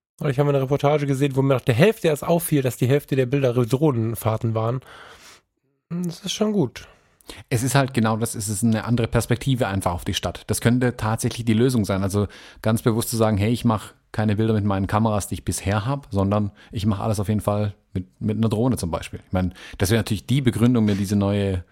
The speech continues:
Speaker 2: ähm, Mavic Pro zu kaufen mit der Hasselblatt drunter. Das wäre eine feine Sache. <laughs>
Speaker 1: Der Hasselblatt drunter?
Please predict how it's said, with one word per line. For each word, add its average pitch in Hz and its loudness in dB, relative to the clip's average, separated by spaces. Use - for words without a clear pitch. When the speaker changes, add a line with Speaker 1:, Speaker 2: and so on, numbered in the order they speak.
Speaker 2:
ähm, 95 0
Mavic 98 0
Pro 120 4
zu - 0
kaufen 104 2
mit 101 0
der 104 4
Hasselblatt 104 -2
drunter. 85 -2
Das 95 -4
wäre 104 -2
eine 98 -2
feine 107 2
Sache. 85 -6
<laughs> 135 2
Speaker 1:
Der 90 -4
Hasselblatt 131 -4
drunter? 165 -4